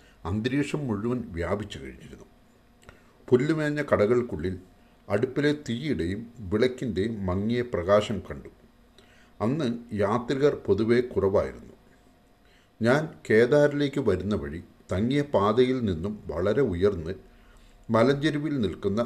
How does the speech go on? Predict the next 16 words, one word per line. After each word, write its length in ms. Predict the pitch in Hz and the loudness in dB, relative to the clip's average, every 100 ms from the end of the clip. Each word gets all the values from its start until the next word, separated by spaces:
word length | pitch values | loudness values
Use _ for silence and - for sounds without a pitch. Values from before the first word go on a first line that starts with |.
| - | -6
സത്രത്തിലേക്ക് 720 | - 95 - 123 123 98 101 123 | -8 -6 -2 -2 0 0 0 0
നടന്നു. 280 | 87 - - - - - - - - - - - - | -2 -6 -20 -20 -20 -20 -20 -20 -20 -20 -20 -20 -2
വൃദ്ധനായ 580 | 113 131 - 185 165 143 151 - | 2 2 2 2 2 0 -4 -4
സത്രം 420 | 139 123 151 156 | -2 2 0 0
സൂക്ഷിപ്പുകാരൻ 760 | - 95 90 101 95 87 92 101 | -6 -8 -6 -6 -2 0 0 0
എന്നെ 240 | 110 113 139 | -2 0 0
കണ്ടപ്പോൾ 460 | 92 82 85 110 | 0 -6 -4 -4
തിരിച്ചറിഞ്ഞു. 560 | 110 117 117 123 - - - - - | -4 -4 0 0 0 -8 -20 -20 -8
"ബാബു, 360 | 90 107 131 151 147 - - - - | 0 2 2 -2 -10 -20 -20 -20 -18
സ്വാഗതം," 520 | - 110 123 131 101 - - - - - | 4 6 8 6 2 -2 -18 -20 -18 -2
അയാൾ 200 | 98 104 | 0 0
പറഞ്ഞു. 380 | 98 69 - - - - - - - - - - - - - - - - - | 0 -4 -8 -16 -20 -20 -20 -20 -20 -20 -20 -20 -20 -20 -20 -20 -20 -12 6
അയാളുടെ 380 | 127 143 135 135 | 10 10 8 6
വിറയ്ക്കുന്ന 480 | 107 104 107 147 147 | 6 4 4 0 -2
കയ്യിലെ 460 | - 92 104 107 104 | 0 0 4 4 4
റാന്തൽ 400 | 80 98 87 | 2 -2 -4